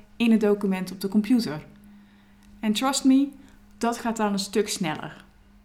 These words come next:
En in Word heb je een hele hande-, hele handige functie en die heet opmerkingen bijhouden.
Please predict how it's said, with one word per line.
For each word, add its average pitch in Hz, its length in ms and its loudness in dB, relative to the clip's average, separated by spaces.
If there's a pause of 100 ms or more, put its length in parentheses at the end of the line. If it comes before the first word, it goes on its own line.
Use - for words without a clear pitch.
(880)
En 247 120 4
in 240 160 6
Word 294 220 0
heb 285 120 -4
je 254 100 6
een 240 140 6
hele 226 440 2
hande-, 226 540 0
hele 269 380 0
handige 226 340 0
functie 285 680 -2 (480)
en 240 160 2
die 233 160 2
heet 269 400 0 (300)
opmerkingen 233 840 0 (340)
bijhouden. 165 640 0